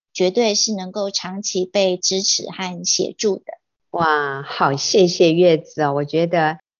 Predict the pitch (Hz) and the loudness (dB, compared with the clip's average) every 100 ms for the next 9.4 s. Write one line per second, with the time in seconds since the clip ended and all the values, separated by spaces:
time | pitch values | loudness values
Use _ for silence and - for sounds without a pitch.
0 | - - 359 240 233 156 135 - 214 151 | -8 2 4 4 2 -2 -2 0 0 2
1 | 127 131 139 160 - - 135 139 - 131 | -2 -4 -6 -6 -8 -6 -4 -4 -6 -6
2 | 131 151 - - 214 233 190 175 202 202 | -6 -4 -4 2 6 6 6 6 6 6
3 | 180 143 156 240 202 175 185 - 175 160 | 6 4 2 2 2 0 -2 -2 0 0
4 | - 143 160 143 - _ _ - - - | -2 -6 -2 -4 -4 _ _ -12 -6 -2
5 | 135 156 165 147 139 - - 143 143 - | 2 4 2 2 -2 -4 -8 -8 -8 -14
6 | _ _ - 151 160 - 214 185 175 151 | _ _ -8 -6 -4 0 0 0 -2 -6
7 | 139 185 156 139 143 143 143 139 135 139 | -4 -4 -2 -2 -4 -4 -2 -4 -6 -2
8 | 151 147 147 226 214 - 143 156 - - | 0 0 -2 -2 -2 -2 -2 -4 -4 -12
9 | - - 180 | -16 -8 -4